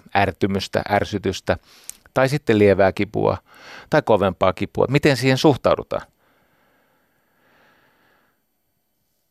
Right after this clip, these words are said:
Ja hän on siis tietenkin sitä mieltä, että nämä muinaiset kreikkalaiset, heidän ymmärryksensä kärsimyksestä on paljon jalostuneempi kuin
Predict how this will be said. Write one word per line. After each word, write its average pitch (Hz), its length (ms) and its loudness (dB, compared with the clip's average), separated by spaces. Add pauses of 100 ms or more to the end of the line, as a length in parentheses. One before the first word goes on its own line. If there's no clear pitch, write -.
(640)
Ja 107 80 2
hän 127 180 2
on 117 80 4
siis 110 200 0
tietenkin 110 320 2
sitä 120 160 2
mieltä, 110 320 4
että 98 120 0
nämä 101 120 2
muinaiset 101 500 2
kreikkalaiset, 95 720 0
heidän 101 340 4
ymmärryksensä 95 640 0
kärsimyksestä 95 840 -4
on 95 240 0
paljon 95 300 4
jalostuneempi 95 760 0
kuin 90 320 -4